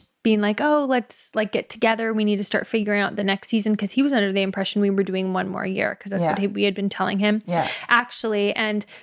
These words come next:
Speaker 1: um, a month after we were done with the Olympics, so this was, like, end of September, Ashton and I were in the Rocky Mountains, like, in, near Whistler, hiking,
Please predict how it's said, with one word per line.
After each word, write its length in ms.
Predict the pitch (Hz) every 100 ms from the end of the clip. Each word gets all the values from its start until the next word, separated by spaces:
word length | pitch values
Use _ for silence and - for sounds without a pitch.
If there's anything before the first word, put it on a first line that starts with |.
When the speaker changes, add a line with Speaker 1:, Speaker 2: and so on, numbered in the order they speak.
| _ _ _ _ _ _ _
Speaker 1:
um, 200 | - 226 226
a 80 |
month 400 | 226 226 240 262
after 400 | 254 220 220 226
we 140 | 214 220
were 120 | 196
done 200 | 196 202
with 120 | 196
the 120 | 208 208
Olympics, 520 | - 196 - - -
so 140 | 214
this 220 | 196 202 -
was, 160 | 202 -
like, 160 | - _ _ _
end 200 | 233 214
of 60 | 202
September, 560 | 208 - 208 202 190 -
Ashton 300 | 208 - 220
and 80 | 214
I 100 | 208
were 160 | 208
in 400 | - 214 214 202 -
the 140 | 208
Rocky 300 | 202 190 202
Mountains, 340 | 214 196 208 202
like, 140 | 196
in, 180 | 202 -
near 200 | 214 202
Whistler, 480 | 196 196 - 247 269
hiking, 640 | 240 - 202 - 311 381